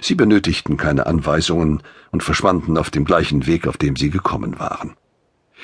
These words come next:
Rodan und Atlan sahen sich an. Die beiden Männer verstanden sich ohne große Worte.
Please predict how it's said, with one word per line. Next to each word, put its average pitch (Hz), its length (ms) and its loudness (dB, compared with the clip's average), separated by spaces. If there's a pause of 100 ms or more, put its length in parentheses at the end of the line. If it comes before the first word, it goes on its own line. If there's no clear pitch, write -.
(240)
Rodan 143 480 2
und - 280 -4
Atlan 85 580 2 (100)
sahen 67 360 0
sich 80 320 -4
an. 57 260 -6 (580)
Die 107 80 2
beiden 87 260 4
Männer 87 300 4
verstanden - 580 -2
sich - 400 -4
ohne 76 260 0
große - 440 -4
Worte. - 320 -8